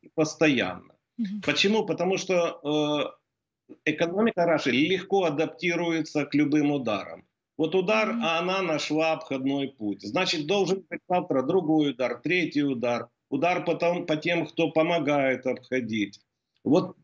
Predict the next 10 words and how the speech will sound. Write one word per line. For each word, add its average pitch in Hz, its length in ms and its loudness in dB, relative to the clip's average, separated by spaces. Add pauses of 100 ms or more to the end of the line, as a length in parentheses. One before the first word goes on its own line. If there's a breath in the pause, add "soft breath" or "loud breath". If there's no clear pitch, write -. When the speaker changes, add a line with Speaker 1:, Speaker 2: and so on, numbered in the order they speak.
(120)
Speaker 1:
должна 170 640 2
быть 175 340 -2
динамическая 175 920 0
активность 160 800 -2
и 160 60 6
Евросоюза, 165 960 4
и 139 200 2
Штатов, 151 540 0
и 127 60 2
других 120 580 0